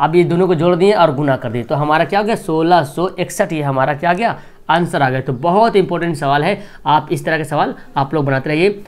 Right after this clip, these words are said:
और जैसे ही समांतर श्रेणी खत्म होगा, मैं आप लोग को Telegram पर टेस्ट लूँगा। ठीक है, सब्जेक्टिव का Telegram का, Telegram पर टेस्ट लूँगा। अगर, अगर आप लोग Telegram पे नहीं जुड़े हैं, तो न, प्ले स्टोर से डाउनलोड कर लो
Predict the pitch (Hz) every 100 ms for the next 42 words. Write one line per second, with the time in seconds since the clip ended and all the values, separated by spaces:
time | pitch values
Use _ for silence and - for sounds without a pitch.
0 | - 143 143 160 165 208 202 247 392 -
1 | 160 160 147 202 - 170 160 208 226 -
2 | - 151 202 190 175 202 269 - - 156
3 | 185 147 156 165 175 - 165 180 180 156
4 | 143 180 - - - 202 202 147 135 120
5 | 117 208 220 120 - - 170 139 170 160
6 | 202 190 151 151 139 135 127 196 214 -
7 | - - - - - - - 156 147 151
8 | 143 156 - 165 143 139 135 165 156 143
9 | 151 170 165 180 185 180 165 160 170 175
10 | 170 147 175 180 165 214 - - - 175
11 | 196 185 - 170 156 143 123 - - 180
12 | 202 202 180 175 160 185 190 185 196